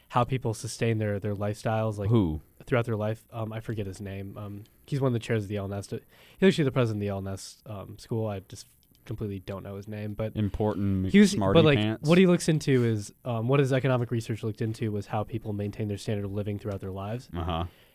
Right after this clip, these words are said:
Speaker 1: And, like, a big part of, like, how people are able to maintain their standard of living,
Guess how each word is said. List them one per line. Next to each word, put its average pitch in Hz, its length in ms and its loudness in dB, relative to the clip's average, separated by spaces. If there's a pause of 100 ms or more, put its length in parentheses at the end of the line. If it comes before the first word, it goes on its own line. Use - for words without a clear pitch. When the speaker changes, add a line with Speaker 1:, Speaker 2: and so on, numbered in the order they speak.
(120)
Speaker 1:
And, 143 100 0
like, 139 160 2
a 143 40 2
big 160 140 2
part 175 200 6
of, 127 100 2
like, 117 120 0
how 127 160 0
people 120 280 -2
are 110 80 0
able 110 320 -2
to 101 500 -4 (920)
maintain 123 440 2
their 113 140 2
standard 113 280 0
of 110 80 0
living, 107 480 -2